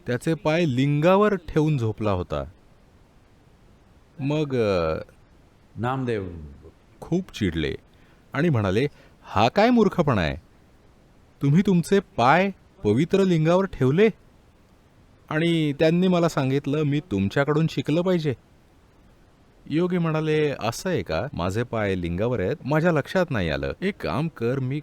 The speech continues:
Speaker 1: खूप दमलेलोय, तू जरा माझे पाय उचलून या बाजूला ठेवशील का?" नामदेवांनी त्यांचे पाय घेऊन त्या एका बाजूला ठेवले. जिथे त्यांनी पाय ठेवले, तिथे आणखी एक लिंग वर आलं.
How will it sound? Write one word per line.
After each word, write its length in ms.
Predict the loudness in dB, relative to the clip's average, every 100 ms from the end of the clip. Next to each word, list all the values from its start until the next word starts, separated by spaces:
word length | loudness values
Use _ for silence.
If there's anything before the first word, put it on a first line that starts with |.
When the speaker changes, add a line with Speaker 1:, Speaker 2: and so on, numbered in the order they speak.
| -12
Speaker 1:
खूप 380 | -8 -4 -4 -6 -6
दमलेलोय, 680 | -4 -2 0 0 0 0 -2 -2
तू 80 | 0
जरा 220 | 0 0
माझे 260 | 0 0
पाय 220 | 0 0 0
उचलून 580 | -2 -4 -2 0 -2 -4
या 260 | 0 2 4
बाजूला 340 | 4 2 0
ठेवशील 380 | 2 0 0 -2
का?" 180 | -2 -4 _ _ _ _ _ -20
नामदेवांनी 800 | -10 -4 -2 -2 0 0 0 -4
त्यांचे 380 | -4 -6 -4 -8
पाय 320 | -4 0 0
घेऊन 460 | -2 -4 -4 -4 -6
त्या 280 | -4 -4 -2
एका 260 | -4 -2
बाजूला 340 | -2 -2 -4 -6
ठेवले. 380 | -6 -6 -6 -8 -6
जिथे 320 | -4 0 0 0
त्यांनी 280 | 0 -2
पाय 240 | 0 0 0
ठेवले, 400 | 0 0 -2 -6
तिथे 380 | -6 -4 0 0
आणखी 460 | 0 -2 2 2
एक 100 | 4
लिंग 220 | 2 2
वर 240 | 2 2 0
आलं. 220 | -2